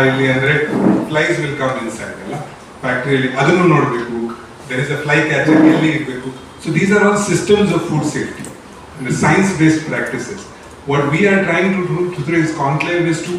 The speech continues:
share all of that. So bring everybody together, discuss. If I'm doing something good, they can come and share.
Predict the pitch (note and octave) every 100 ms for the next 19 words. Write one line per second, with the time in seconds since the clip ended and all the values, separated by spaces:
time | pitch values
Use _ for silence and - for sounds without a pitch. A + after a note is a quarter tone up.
0 | - - - - - D#3+ F#3 F3 D3 C3+
1 | A#2 - - - - - C3 C3 F3+ F3+
2 | D#3+ E3+ D#3+ D#3 C#3+ D3 D3 D3+ C#3+ C3+
3 | - C3 - C#3+ C3+ - D3 E3 D#3 D#3+
4 | D3 C#3 C3+ C#3+ C3+ D3 D3 - - -
5 | C3 C3 D3 C#3+ C#3+ C#3+ C#3+ C3+ D3 B2
6 | B2 B2